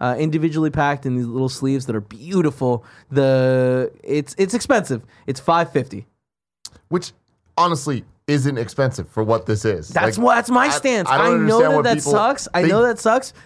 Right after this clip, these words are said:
Speaker 1: but that's also twenty-three movies that
Speaker 2: Four K.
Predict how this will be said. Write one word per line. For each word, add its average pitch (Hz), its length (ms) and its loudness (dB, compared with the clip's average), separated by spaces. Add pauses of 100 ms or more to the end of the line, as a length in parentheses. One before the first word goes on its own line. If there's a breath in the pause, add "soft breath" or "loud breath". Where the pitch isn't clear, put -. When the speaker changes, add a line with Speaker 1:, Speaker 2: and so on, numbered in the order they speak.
(160 loud breath)
Speaker 1:
but 196 100 -2
that's 190 180 0
also 208 400 0 (460 loud breath)
twenty-three 226 800 0
movies 214 600 -2 (420 soft breath)
that - 80 0
Speaker 2:
Four 165 120 4
K. 135 280 -2